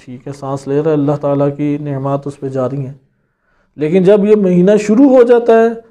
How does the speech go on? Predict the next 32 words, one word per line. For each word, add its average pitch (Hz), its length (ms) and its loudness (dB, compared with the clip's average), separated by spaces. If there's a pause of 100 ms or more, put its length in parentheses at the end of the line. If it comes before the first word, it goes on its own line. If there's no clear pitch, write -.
(100)
اب 156 160 -6
سانسوں 151 400 -4
کی 160 120 -8
کیفیت 147 460 -6
جدا 139 260 0
ہو 135 240 -2
گئی، 117 160 -14 (580)
اب 156 180 -6
نیندوں 175 440 2
کے 180 400 2
حساب 156 360 -2
کتاب 151 380 -2
جدا 156 260 0
اللہ 156 180 0
تعالیٰ 135 400 -2
نے 131 100 -8
کر 123 160 -10
دیے۔ 120 260 -16 (400)
لہذا 143 300 0
آگے 143 160 0
فرماتے 147 480 -4
ہیں، 202 140 -4 (340)
وَهُوَ 151 340 0
شَهْرٌ، 165 600 0 (340)
یہ 151 100 -8
وہ 160 160 0
مہینے، 170 440 -2
دُعِيتُمْ 185 840 -2 (840)
فِيهِ 185 520 -2
إِلَى 175 380 2
ضِيَافَةِ 151 580 0
اللَّهِ، 170 480 2